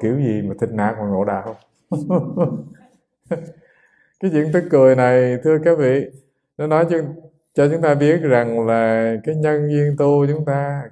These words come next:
khi phước lành nó đầy, khi năng lực trí tuệ nó đã đủ, cơ duyên nó đến rồi, có khi một cái tiếng đồng vọng của đá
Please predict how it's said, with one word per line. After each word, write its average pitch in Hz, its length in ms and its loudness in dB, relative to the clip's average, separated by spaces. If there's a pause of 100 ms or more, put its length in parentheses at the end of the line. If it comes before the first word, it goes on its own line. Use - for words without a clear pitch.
khi 139 300 -2
phước 156 140 -4
lành 104 280 -6
nó 120 160 -20
đầy, 98 320 -8 (760)
khi 135 100 -4
năng 135 220 -8
lực 107 120 -4 (100)
trí 139 180 -6
tuệ 98 260 -2
nó 131 100 -8
đã 120 140 -10
đủ, 107 560 -8 (160)
cơ 131 160 -2
duyên 131 220 -6
nó 139 100 -8
đến 139 340 -4
rồi, 98 400 -6
có 135 180 -14
khi 127 260 -6
một 107 180 -14
cái 139 160 -8
tiếng 143 240 -6 (1080)
đồng 98 380 -8
vọng 98 440 -10 (800)
của 110 160 -10
đá 135 320 -4